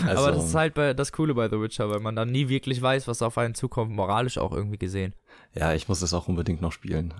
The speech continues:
Speaker 1: Ähm, und ja, ich würd sagen, als letztes, äh, was jetzt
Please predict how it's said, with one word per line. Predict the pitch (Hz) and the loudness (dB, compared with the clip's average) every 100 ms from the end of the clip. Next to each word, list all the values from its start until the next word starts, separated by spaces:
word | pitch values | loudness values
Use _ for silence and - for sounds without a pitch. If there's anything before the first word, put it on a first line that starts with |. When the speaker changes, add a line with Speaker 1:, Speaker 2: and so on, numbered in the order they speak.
| - | -4
Speaker 1:
Ähm, | 85 82 78 78 - _ _ _ - - - _ _ | 0 2 2 0 -4 _ _ _ -20 -20 -20 _ _
und | - 87 80 80 78 - | -2 2 4 2 0 0
ja, | 85 | 0
ich | 76 | 2
würd | 101 | -2
sagen, | - 85 90 90 87 | 0 0 2 0 -2
als | 85 - | -4 -2
letztes, | 92 - - - - - _ _ - | -2 -2 -2 -2 -2 -6 _ _ -4
äh, | 87 78 | 0 0
was | - - - - - - _ _ _ _ | 0 -2 -10 -18 -20 -20 _ _ _ _
jetzt | 92 92 - - - | 0 0 -4 -10 -12